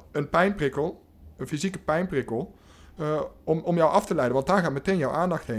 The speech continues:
En dan zijn ze mooi afgeleid van die emoties. Dus zo even heel simpel gezegd is hoe het werkt en waar-,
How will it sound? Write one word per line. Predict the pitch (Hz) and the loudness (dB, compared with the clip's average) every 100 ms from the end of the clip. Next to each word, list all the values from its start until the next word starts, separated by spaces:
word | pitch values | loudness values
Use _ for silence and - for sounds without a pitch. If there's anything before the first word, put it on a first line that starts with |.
| 117 | -4
En | |
dan | 143 | -4
zijn | 147 131 | -2 -2
ze | 131 | 0
mooi | 190 - | 0 2
afgeleid | - 214 139 113 113 | 2 2 -2 -2 -2
van | 185 | -2
die | 165 110 | -2 -2
emoties. | 110 147 180 - - - - - - - - - - - - - - | -2 -4 -6 -12 -14 -18 -20 -20 -20 -20 -20 -20 -20 -20 -20 -20 -8
Dus | 127 120 | -6 2
zo | 180 196 | 6 6
even | 196 175 156 | 4 0 2
heel | 143 208 | 4 4
simpel | 202 208 202 | 4 -2 -2
gezegd | 175 175 170 170 - | -4 0 2 2 0
is | 160 151 | -8 -6
hoe | 151 151 | -4 -4
het | 151 | -2
werkt | 147 143 147 | -2 -2 -4
en | 135 127 | -6 0
waar-, | 139 139 | 0 2